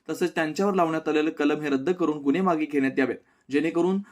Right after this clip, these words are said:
जे शाळकरी विद्यार्थी अटकेत आहेत त्यांना भविष्यात अडचण निर्माण होणार नाही. महाश-,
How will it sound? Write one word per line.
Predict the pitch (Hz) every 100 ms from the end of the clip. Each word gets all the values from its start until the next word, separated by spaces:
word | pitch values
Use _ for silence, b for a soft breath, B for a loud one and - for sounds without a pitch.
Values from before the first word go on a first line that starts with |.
| B 135
जे | 156
शाळकरी | 175 156 214 220
विद्यार्थी | 190 175 175
अटकेत | 160 139 165 151
आहेत | 160
त्यांना | 156 147
भविष्यात | 139 135 151 160 147
अडचण | 131 - 151
निर्माण | 143 135 135 135
होणार | 135 160
नाही. | 110 - _ _ _ _
महाश-, | - 156 156 -